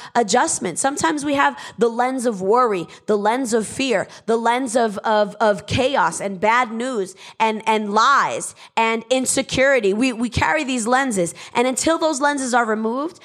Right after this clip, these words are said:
and we get acquainted with God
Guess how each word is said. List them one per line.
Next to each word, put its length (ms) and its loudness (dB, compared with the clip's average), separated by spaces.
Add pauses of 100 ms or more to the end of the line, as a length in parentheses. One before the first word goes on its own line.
(160)
and 160 2
we 140 -2
get 200 2
acquainted 840 -2 (220)
with 340 0
God 540 4